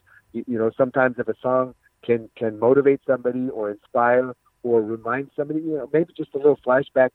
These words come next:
to that relationship or that, that moment in your life where you realized what love is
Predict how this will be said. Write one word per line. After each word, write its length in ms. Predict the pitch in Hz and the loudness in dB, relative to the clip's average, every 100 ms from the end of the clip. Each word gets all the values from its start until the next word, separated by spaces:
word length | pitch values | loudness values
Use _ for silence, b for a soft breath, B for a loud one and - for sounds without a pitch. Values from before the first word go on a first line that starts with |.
| - | -6
to 180 | 120 - b b | -10 -10 b b
that 180 | 117 110 | 0 0
relationship 760 | 117 113 123 - 123 - 120 120 | 0 -2 -2 -4 -14 -4 -2 -2
or 120 | 104 98 | -4 0
that, 240 | 110 110 - _ - | 2 2 -2 _ -6
that 120 | 110 | -6
moment 300 | 117 139 143 | -4 -4 -4
in 80 | 120 | -4
your 140 | 110 | -2
life 240 | 110 117 123 - | 2 2 0 0
where 140 | 117 | 0
you 260 | 110 110 110 | 0 -4 -6
realized 460 | 107 131 120 113 110 - | 0 2 4 2 0 -2
what 180 | 104 107 | -4 0
love 220 | 113 120 | -2 -2
is 260 | 123 123 | -8 -10